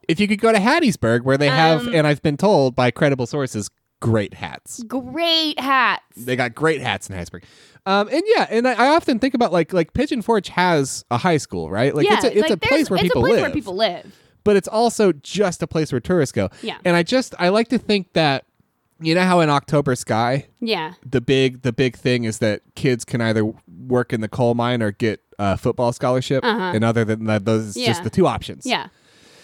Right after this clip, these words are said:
Speaker 1: I like to think that in Pigeon Forge, it's either, uh, service tourists at the go-kart tracks.
Speaker 2: Yeah.
Speaker 1: Or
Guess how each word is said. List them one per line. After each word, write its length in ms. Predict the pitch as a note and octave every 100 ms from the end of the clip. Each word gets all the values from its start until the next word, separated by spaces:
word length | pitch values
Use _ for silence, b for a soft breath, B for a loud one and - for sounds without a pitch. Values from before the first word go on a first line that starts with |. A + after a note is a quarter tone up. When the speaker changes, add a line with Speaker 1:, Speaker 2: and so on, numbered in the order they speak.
| b b b b b
Speaker 1:
I 100 | E3
like 120 | B3+ F#4+
to 80 |
think 160 | E4+ D4
that 140 | G#3+
in 100 | E3+
Pigeon 300 | D#3+ E3 D#3
Forge, 260 | C#3+ D#3+ C3
it's 140 | A#2
either, 580 | - C3 B2 A#2+ A2+ A2+ - _ _ _ _
uh, 380 | B2 A#2 A2 A2 - _ _
service 540 | C3+ - E3 D#3 C#3+ -
tourists 500 | D#3+ C#3+ A#2 G#2+ C3
at 120 | A#2
the 80 | A2
go-kart 540 | - B2+ - A#2 G#3+
tracks. 580 | - G2 F#2 - - - _
Speaker 2:
Yeah. 360 | A3+ F#3 F3+ G3+
Speaker 1:
Or 400 | E3 C#3 B2 A2+